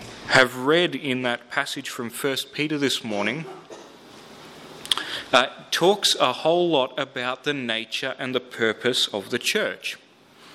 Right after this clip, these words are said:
It's a glorious description of the church,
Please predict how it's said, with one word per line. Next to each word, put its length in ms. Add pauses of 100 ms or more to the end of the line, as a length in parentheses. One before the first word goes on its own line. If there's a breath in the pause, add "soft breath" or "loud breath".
(200 loud breath)
It's 160
a 60
glorious 840
description 720
of 260
the 100
church, 420